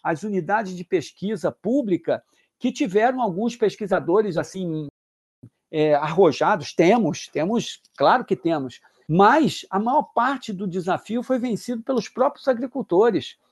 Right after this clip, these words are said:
que vi-, enfrentaram isso, foram atrás, técnicos que acreditavam nesse propósito.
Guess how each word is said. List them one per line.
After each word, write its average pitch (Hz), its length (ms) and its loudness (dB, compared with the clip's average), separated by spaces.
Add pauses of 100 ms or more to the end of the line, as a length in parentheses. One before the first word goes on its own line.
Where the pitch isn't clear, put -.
(120)
que 202 120 4
vi-, 208 220 2
enfrentaram 202 800 4
isso, 196 300 -2
foram 226 320 4
atrás, 190 500 -2
técnicos 214 640 0
que - 100 -2
acreditavam 190 720 -2
nesse 185 260 0
propósito. 165 720 0